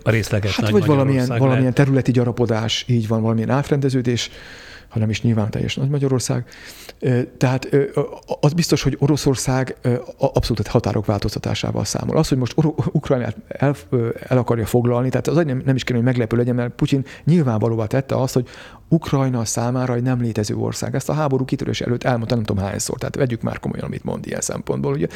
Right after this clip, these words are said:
Speaker 2: egy nem létező ország. Magyarul ő, ő képes és hajlandó arra, hogy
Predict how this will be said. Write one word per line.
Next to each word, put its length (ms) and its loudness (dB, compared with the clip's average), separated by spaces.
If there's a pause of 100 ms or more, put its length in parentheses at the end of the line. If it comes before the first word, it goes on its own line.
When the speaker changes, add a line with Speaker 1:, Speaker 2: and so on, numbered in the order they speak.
(140)
Speaker 2:
egy 100 0
nem 140 2
létező 380 0
ország. 460 -6 (360)
Magyarul 540 4 (460)
ő, 480 2
ő 160 2 (220)
képes 420 2
és 140 0
hajlandó 540 2
arra, 220 0
hogy 220 0